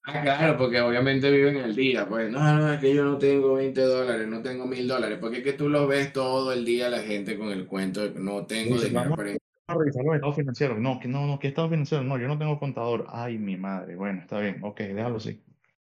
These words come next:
Speaker 1: Pero César, cuando nosotros damos la formación de trading, toda la gente que nosotros en algún momento se nos acercó y todo el que, que le dio miedo comprar la formación, el que sea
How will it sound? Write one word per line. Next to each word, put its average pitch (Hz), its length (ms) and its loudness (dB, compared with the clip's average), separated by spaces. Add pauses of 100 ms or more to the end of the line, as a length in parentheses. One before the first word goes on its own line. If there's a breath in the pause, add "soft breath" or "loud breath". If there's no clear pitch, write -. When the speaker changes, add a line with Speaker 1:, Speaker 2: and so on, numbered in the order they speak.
(100)
Speaker 1:
Pero 147 240 6
César, 151 460 4
cuando 143 200 2
nosotros 151 460 4
damos 185 380 6 (180)
la 143 300 0
formación 139 500 2
de 156 120 4
trading, 151 600 6
toda 123 300 0
la 151 140 4
gente 127 360 0
que 143 120 -2
nosotros 113 500 -4
en 131 80 -6
algún 104 220 -6
momento 107 320 -8
se 135 120 -4
nos 123 140 -8
acercó 104 640 -2
y 104 120 -4
todo 98 220 -4
el 104 160 -2
que, 101 220 -4
que 98 100 -4
le 98 140 -4
dio 95 180 -4
miedo 107 500 -2
comprar 92 300 -4
la 95 100 -2
formación, 92 640 -6
el 85 140 -6
que 87 120 -4
sea 107 480 0